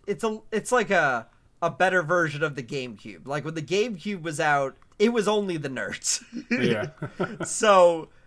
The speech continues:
Speaker 1: yeah, those nerds are gonna support the company. And now it's, it's, it's nowhere near the size the Wii was.
Speaker 2: No.
Speaker 1: Like, the, the Wii destroyed. But it's, it's, it's got its audience.
Speaker 2: Mm-hmm.
Speaker 1: And, uh,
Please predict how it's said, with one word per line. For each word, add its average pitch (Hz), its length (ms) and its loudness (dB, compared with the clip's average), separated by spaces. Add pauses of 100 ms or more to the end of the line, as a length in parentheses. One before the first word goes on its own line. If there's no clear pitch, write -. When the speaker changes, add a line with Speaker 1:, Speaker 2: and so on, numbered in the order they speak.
Speaker 1:
yeah, 190 360 4
those 170 300 -2
nerds 180 440 0
are 160 80 0
gonna 160 200 -4
support 156 640 -2
the 147 120 -10
company. 143 640 -2 (320)
And 190 180 -2
now 214 260 6
it's, - 360 -8
it's, 180 300 -6 (140)
it's 190 220 -6
nowhere 208 340 0
near 175 260 -4
the 147 140 -6
size 135 420 -2
the 123 100 -8
Wii 135 240 -8
was. - 540 -16 (240)
Speaker 2:
No. 123 180 -4 (240)
Speaker 1:
Like, 117 460 -6 (100)
the, 135 340 -2
the 143 120 -8
Wii 156 240 -4
destroyed. 131 760 -4 (440)
But 170 600 2 (120)
it's, - 460 -6 (640)
it's, 240 400 -8
it's 269 220 -8
got 262 180 4
its 214 140 -4
audience. 156 500 -6 (320)
Speaker 2:
Mm-hmm. 185 300 -4 (220)
Speaker 1:
And, 165 440 -4
uh, 175 320 -2